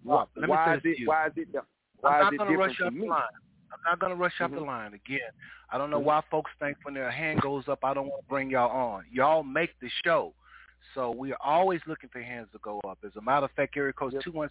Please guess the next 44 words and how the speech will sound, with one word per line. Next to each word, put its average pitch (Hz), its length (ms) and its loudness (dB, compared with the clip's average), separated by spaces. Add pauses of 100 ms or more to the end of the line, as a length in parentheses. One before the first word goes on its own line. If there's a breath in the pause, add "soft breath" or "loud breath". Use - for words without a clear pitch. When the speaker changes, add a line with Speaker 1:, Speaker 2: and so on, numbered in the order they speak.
(100)
Speaker 1:
seven 147 280 2 (500 loud breath)
two 147 80 -8
zero 156 280 0
zero, 151 240 2
I 131 100 4
just 139 280 -6
see 147 100 -4
a, 120 140 -2 (100)
your 151 240 0
hand 131 300 -4
went 113 160 -6
up. 101 60 -6 (100)
So 135 80 -2
let's 185 280 2
say 165 100 -4
this 139 180 -8
to 135 60 -14
you, 131 120 -4
Bob, 117 320 4
real 123 200 -6
quick. 104 240 -6 (420 loud breath)
You've 135 160 -6
been 180 140 2
on 185 180 4
longer 175 420 2
than 160 120 -4
we 147 100 -8
normally 143 400 -2
have 135 160 -4 (140)
callers 139 300 -2
on, 139 120 -8
but - 160 -12
that's 135 240 -8
okay 135 260 -4
tonight, 90 360 -12 (160)
okay, 120 240 -2
'cause - 260 -10
we 123 140 -8
don't 123 180 0
have 127 300 4 (280 loud breath)
all 127 260 4
the 127 100 -12
co-hosts 123 540 -4
and 107 80 -20